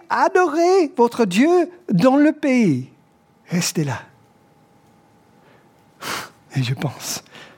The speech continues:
c'est ce que j'entends aujourd'hui. Dieu veut que son peuple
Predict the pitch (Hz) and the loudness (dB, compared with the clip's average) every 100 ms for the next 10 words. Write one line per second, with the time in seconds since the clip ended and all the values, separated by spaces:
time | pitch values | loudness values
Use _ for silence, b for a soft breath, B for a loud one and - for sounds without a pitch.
0 | B - - - 170 123 107 - 214 127 | B -10 -8 -4 -4 -4 -6 -4 -4 -2
1 | 143 143 226 160 - _ _ _ _ _ | -4 -2 -4 -4 -14 _ _ _ _ _
2 | _ _ b b b b b b b _ | _ _ b b b b b b b _
3 | b b b b _ _ _ _ B - | b b b b _ _ _ _ B -6
4 | 180 240 247 254 196 - 170 - 285 294 | 0 0 0 0 -2 -2 -4 -2 -4 -4
5 | 139 | -6